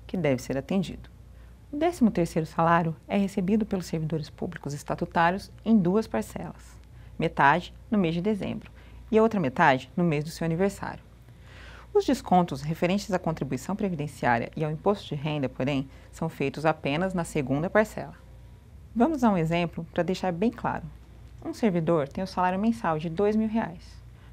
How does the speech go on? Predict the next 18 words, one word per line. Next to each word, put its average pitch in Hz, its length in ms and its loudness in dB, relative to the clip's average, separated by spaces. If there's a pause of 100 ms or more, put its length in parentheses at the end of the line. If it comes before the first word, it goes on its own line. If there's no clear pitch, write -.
No 240 120 6
mês 254 200 6
do 262 80 -2
seu 180 160 -6
aniversário, 147 640 -4
ele 165 160 -4
receberá 165 400 0
três 220 320 2
mil 269 140 4
reais, 214 420 -2 (240)
sendo 151 300 -2
dois 202 280 4
mil 185 140 0
reais 147 300 -6
referentes 160 560 -4
ao 202 80 -2
salário 165 360 -2
mensal, 147 540 -6